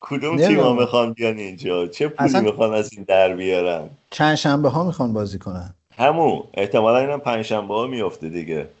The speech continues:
Speaker 1: <laughs> یا اینو جمعه می‌ذارن. <laughs> نه نمیتونن، چون که
Speaker 2: نه دیگه، از اون
Speaker 1: وقت
Speaker 2: شنبه بازی هست.
Speaker 1: شنبه
Speaker 2: آره.
Speaker 1: و یک شنبه باید بازی ها تموم شه اینجا، نمیتونن جمعه بذارنش. آخه اینه که در آوردن،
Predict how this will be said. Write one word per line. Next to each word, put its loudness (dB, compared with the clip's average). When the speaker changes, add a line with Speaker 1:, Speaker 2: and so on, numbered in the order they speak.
Speaker 1:
<laughs> 2
یا 2
اینو 2
جمعه 4
می‌ذارن. -4
<laughs> -6
نه 6
نمیتونن، -2
چون -4
که -2
Speaker 2:
نه 0
دیگه، 4
از 6
اون 6
Speaker 1:
وقت 2
Speaker 2:
شنبه 0
بازی 2
هست. -4
Speaker 1:
شنبه -4
Speaker 2:
آره. 0
Speaker 1:
و -4
یک -2
شنبه -2
باید 0
بازی 0
ها -2
تموم 0
شه -6
اینجا، -6
نمیتونن -4
جمعه -2
بذارنش. -6
آخه -2
اینه -2
که 0
در 6
آوردن، 4